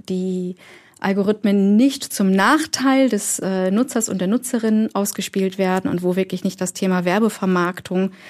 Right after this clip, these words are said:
äh, das oberste Gebot ist, sondern wo sich, ähm, verteilte verschiedene Gruppierungen,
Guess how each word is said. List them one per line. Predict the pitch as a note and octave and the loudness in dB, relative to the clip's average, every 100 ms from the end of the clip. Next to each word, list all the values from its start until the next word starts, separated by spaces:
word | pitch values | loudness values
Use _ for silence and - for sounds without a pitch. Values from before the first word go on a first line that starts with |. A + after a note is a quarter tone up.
| - - - - | -20 -20 -20 -10
äh, | - F#3 | -4 -2
das | F#3 - | -2 0
oberste | G#3 G3+ G3+ G3 | 2 2 0 -4
Gebot | - - F#3 A#3+ | -6 -4 -2 -2
ist, | - A#3+ - G#3+ | 0 0 0 2
sondern | A3+ B3+ B3 B3 B3 | 4 4 6 4 2
wo | G3+ A3+ | 0 0
sich, | A3 G#3+ - | 2 -2 -6
ähm, | G3+ G3 G3+ G3 - | -4 -2 -2 -4 -10
verteilte | - - - - G#3 A#3+ A#3+ A3+ A3 | -8 -8 -4 -2 2 0 0 -2 0
verschiedene | G#3+ G#3 G#3+ A3 G#3 G#3 | -4 -6 -4 0 0 0
Gruppierungen, | - G#3 - A3 G#3+ F#3+ F#3 F#3+ | -4 -10 -4 -4 0 0 0 -2